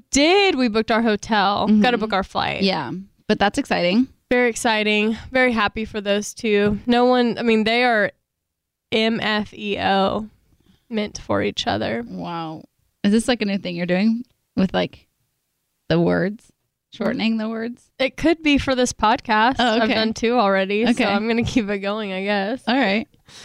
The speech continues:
Speaker 1: Um, but yeah, so that's all I, that's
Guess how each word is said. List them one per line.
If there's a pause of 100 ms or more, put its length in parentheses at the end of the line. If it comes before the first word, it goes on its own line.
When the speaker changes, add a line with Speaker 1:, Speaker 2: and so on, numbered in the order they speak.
(440)
Speaker 1:
Um, (300)
but
yeah,
so
that's
all
I,
that's